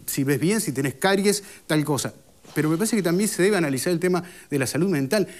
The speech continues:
Necesitamos un diagnóstico general de nuestros jóvenes, de cómo están en esa materia. ¿Está? Está muy bien que se analicen un montón de cosas vinculadas a la salud,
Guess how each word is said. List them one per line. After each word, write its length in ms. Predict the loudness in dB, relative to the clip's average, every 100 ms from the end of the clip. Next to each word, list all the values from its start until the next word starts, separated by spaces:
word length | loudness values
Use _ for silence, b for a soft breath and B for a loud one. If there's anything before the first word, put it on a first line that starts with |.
| B B
Necesitamos 600 | -2 0 0 0 0 0
un 120 | 0
diagnóstico 580 | 2 2 0 -2 -2 -4
general 480 | -2 0 0 0 0
de 80 |
nuestros 260 | 0 -2 -2
jóvenes, 460 | 0 2 2 0 -6 B B
de 100 | -4
cómo 240 | 0 0
están 300 | 0 0 0
en 80 | 2
esa 180 | 0 -2
materia. 480 | -4 -2 -2 -2 -6 B B B B B B
¿Está? 240 | -10 -8 -8
Está 220 | -8 0
muy 160 | 2 2
bien 180 | 2 2
que 100 | 0
se 120 | -2
analicen 400 | -2 0 0 0
un 80 | 0
montón 240 | 0 0
de 120 | 0
cosas 280 | 0 0 0
vinculadas 400 | -2 -2 -2 -2
a 60 | -2
la 80 | -4
salud, 260 | -4 -4